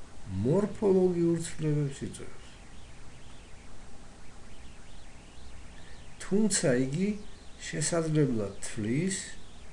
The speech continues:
ამ ცვლილებების უკუგანვითარებასაც.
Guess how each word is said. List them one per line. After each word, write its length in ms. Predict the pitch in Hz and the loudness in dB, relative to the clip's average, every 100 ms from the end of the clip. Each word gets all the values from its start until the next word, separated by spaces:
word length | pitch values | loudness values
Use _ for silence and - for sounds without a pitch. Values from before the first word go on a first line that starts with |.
| - - - - - - - - - - - | -10 -10 -10 -12 -12 -12 -10 -10 -8 -6 -6
ამ 240 | 120 135 | -2 -2
ცვლილებების 640 | 139 143 143 135 135 151 - | 0 4 6 6 4 2 2
უკუგანვითარებასაც. 1300 | 151 151 160 139 131 131 127 113 110 95 - - - | -2 0 2 4 4 2 2 0 0 -2 -6 -6 -8